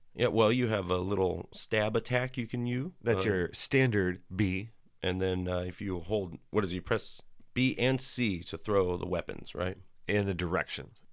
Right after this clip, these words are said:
Speaker 1: Oh, okay, right. And you can throw all the weapons, too. It's
Speaker 2: Yes.
Speaker 1: not just the knife, so that's pretty neat.
Speaker 2: But in the original one, I think it was like you got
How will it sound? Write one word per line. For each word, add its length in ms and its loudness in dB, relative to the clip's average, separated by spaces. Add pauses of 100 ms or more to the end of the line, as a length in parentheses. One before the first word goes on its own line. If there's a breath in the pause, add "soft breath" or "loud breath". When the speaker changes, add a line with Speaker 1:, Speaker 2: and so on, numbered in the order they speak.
(140)
Speaker 1:
Oh, 120 6
okay, 280 2
right. 280 -2 (200)
And 180 2
you 60 0
can 280 4
throw 260 8
all 220 8
the 100 4
weapons, 460 -4
too. 220 -2
It's 80 2
Speaker 2:
Yes. 60 4 (120)
Speaker 1:
not 40 -6
just 180 -4
the 80 -8
knife, 320 -6
so 180 -4
that's 180 -4
pretty 240 -4
neat. 300 -10 (240)
Speaker 2:
But 120 6
in 40 4
the 100 6
original 340 4
one, 380 2 (140)
I 100 0
think 200 0
it 60 0
was 100 0
like 160 -2
you 80 -8
got 220 0